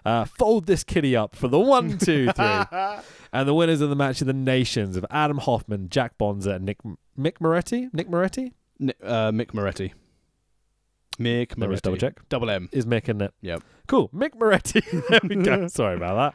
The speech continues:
Speaker 1: that. Uh, yeah, again, uh, another frenetic, high energy pace match. A bit more structured this time, I thought.
Speaker 2: Yeah, the first match was clearly opening Lucha Libre.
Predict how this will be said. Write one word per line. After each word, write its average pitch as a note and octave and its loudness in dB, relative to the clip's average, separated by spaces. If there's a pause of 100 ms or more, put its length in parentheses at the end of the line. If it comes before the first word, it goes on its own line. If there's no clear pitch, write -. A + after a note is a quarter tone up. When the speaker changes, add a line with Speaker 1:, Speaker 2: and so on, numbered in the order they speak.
(100)
Speaker 1:
that. - -12 (580)
Uh, F3 4
yeah, A#3+ 4
again, G3+ 4
uh, F3+ 6
another G#3+ 2
frenetic, G3+ 0
high F#3+ 2
energy F#3 2
pace E3+ 0
match. E3 0
A C#3 2
bit D4 0
more A#3+ 4
structured - -2
this A2 -4
time, G#2 -2
I G2 -2
thought. F#2 -2 (240)
Speaker 2:
Yeah, D3+ 2
the C#3 -2
first G3+ 2
match D#3 -2
was A#2+ -10
clearly C3 0
opening B2+ -2
Lucha B2 -2
Libre. A2 0